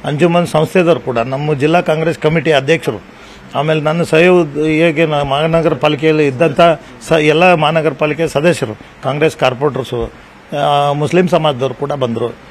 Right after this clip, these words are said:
ಬಿ ಜೆ ಪಿಯವರು ಕೂಡ ಪಕ್ಷಾತೀತವಾಗಿ. ಈಗ ತಾನೇ ನಮ್ಮ, ಆ, ಅರವತ್ತೊಂಬತ್ತನೇ ವಾ-, ವಾರ್ಡಿನ ಸದಸ್ಯನಿ, ಆ, ದುರ್ಗಮ್ಮ ಬಿಜವಾಡ ಕೂಡ ನಮ್ಮ ಮನೆಗೆ ಬಂದಿದ್ದಾರೆ. ಈಗ ಅವ್ರು ಸಂತಾನ ಹೇಳಕ್ಕೆ ನಮ್ಮ ತಾಯಾರು, ನಮ್ಮ ಮನೆಯವ್ರ ಕಡೆ ಅದಾರೆ,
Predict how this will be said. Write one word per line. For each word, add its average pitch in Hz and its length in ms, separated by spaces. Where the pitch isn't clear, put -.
ಬಿ 147 120
ಜೆ 180 140
ಪಿಯವರು 175 220
ಕೂಡ 151 140
ಪಕ್ಷಾತೀತವಾಗಿ. 151 920
ಈಗ 165 220
ತಾನೇ 170 220
ನಮ್ಮ, 160 280
ಆ, 143 60
ಅರವತ್ತೊಂಬತ್ತನೇ 156 680
ವಾ-, 143 640
ವಾರ್ಡಿನ 147 400
ಸದಸ್ಯನಿ, 135 560
ಆ, - 520
ದುರ್ಗಮ್ಮ 170 380
ಬಿಜವಾಡ 160 360
ಕೂಡ 151 400
ನಮ್ಮ 143 420
ಮನೆಗೆ 151 260
ಬಂದಿದ್ದಾರೆ. 131 480
ಈಗ 139 160
ಅವ್ರು 139 260
ಸಂತಾನ 139 360
ಹೇಳಕ್ಕೆ 139 240
ನಮ್ಮ 131 120
ತಾಯಾರು, 127 440
ನಮ್ಮ 131 220
ಮನೆಯವ್ರ 151 260
ಕಡೆ 143 180
ಅದಾರೆ, 120 300